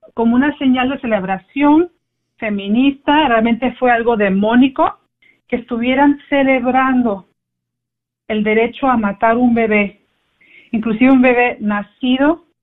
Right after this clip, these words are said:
Speaker 2: y, y que lo estuvieran celebrando, no como algo, algo necesario, tristemente, pero no, no, no, era algo bueno,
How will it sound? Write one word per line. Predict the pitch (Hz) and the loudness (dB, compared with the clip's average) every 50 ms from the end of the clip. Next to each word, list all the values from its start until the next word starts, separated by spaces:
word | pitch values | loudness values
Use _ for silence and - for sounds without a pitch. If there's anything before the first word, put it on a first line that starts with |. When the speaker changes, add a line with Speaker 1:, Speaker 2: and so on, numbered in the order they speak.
| _ _ _ _ _ _ _ _ _ _ _ _ _ _ _ _ _ _ _ _ _ _ | _ _ _ _ _ _ _ _ _ _ _ _ _ _ _ _ _ _ _ _ _ _
Speaker 2:
y, | - 240 226 226 - 226 | -6 -4 -4 -4 -4 -8
y | 214 | -2
que | - 240 | -2 0
lo | 220 214 214 | 0 0 0
estuvieran | 214 - 226 226 233 247 247 | -2 -2 0 0 0 0 0
celebrando, | - 262 233 220 220 208 208 214 208 202 196 208 | 0 -2 0 0 0 2 2 2 2 0 0 -2
no | 214 226 254 269 269 | 0 0 0 0 0
como | - 311 302 302 277 277 269 269 | 2 2 4 4 4 2 2 0
algo, | 262 262 269 269 277 277 277 277 _ _ _ _ _ _ _ _ _ _ _ _ _ _ _ _ _ | 0 -2 -2 -4 -4 -6 -6 -8 _ _ _ _ _ _ _ _ _ _ _ _ _ _ _ _ _
algo | - 226 226 220 269 | -8 -6 -6 -4 -4
necesario, | 262 247 240 233 214 - - 233 226 240 240 247 247 254 254 254 254 | -4 -4 -4 -8 -12 -6 -2 -2 0 0 -2 -2 -4 -4 -4 -4 -6
tristemente, | _ - 233 240 233 - - 247 240 240 240 247 247 233 233 254 247 247 | _ -8 -8 -8 -6 -4 -4 -2 -2 -2 0 -2 -2 -2 0 -2 -2 -2
pero | 247 226 214 208 202 196 202 _ - - - - | -2 -2 -2 -2 -4 -4 -6 _ -20 -20 -10 -2
no, | 247 277 | 0 2
no, | 302 294 | 2 4
no, | 269 254 247 | 2 2 2
era | 262 285 311 311 | 2 2 0 0
algo | 311 294 294 294 | 0 -2 -4 -6
bueno, | 240 214 226 233 233 233 226 220 208 185 185 - | -6 -6 -8 -6 -6 -6 -8 -8 -12 -12 -14 -16